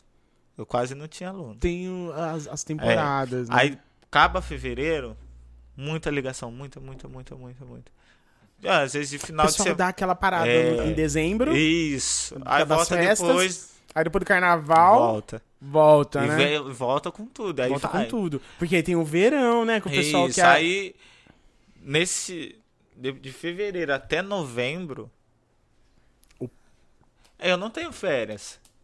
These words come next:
Speaker 2: Bicho pegando.
Speaker 1: É, eu não tenho férias. Eu trabalho o ano inteiro.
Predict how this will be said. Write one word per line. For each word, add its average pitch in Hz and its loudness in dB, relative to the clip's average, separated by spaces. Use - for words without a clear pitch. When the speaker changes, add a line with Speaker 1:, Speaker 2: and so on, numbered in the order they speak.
Speaker 2:
Bicho 127 -8
pegando. 147 0
Speaker 1:
É, 147 0
eu 127 -2
não 147 -8
tenho 330 -8
férias. 113 -8
Eu 143 -18
trabalho 135 -4
o 139 -8
ano 156 -10
inteiro. 269 -12